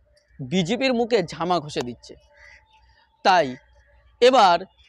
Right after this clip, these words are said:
তারা বলছে কালীঘাট অভিযান। আপনারা জানেন যে দীর্ঘদিন ধরে, প্রায় দু সপ্তাহ ধরে তারা কলকাতার একেবারে ধর্মতলার মোড়ে ডরিনা ক্রসিংয়ে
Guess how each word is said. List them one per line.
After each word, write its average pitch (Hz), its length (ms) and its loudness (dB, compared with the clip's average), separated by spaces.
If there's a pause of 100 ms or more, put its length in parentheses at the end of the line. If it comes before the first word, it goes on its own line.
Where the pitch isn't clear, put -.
(160)
তারা 226 180 4
বলছে 254 280 2
কালীঘাট 226 560 2
অভিযান। 165 360 -2 (960)
আপনারা 302 200 2
জানেন 311 320 0
যে 311 100 0
দীর্ঘদিন 233 600 0
ধরে, 226 400 4 (180)
প্রায় 240 200 2
দু 208 240 -4
সপ্তাহ 220 460 -2
ধরে 190 280 2
তারা 190 340 2 (880)
কলকাতার 185 600 0 (1080)
একেবারে 226 340 0
ধর্মতলার 185 720 -2
মোড়ে 196 440 2 (840)
ডরিনা 214 440 2
ক্রসিংয়ে 220 560 -2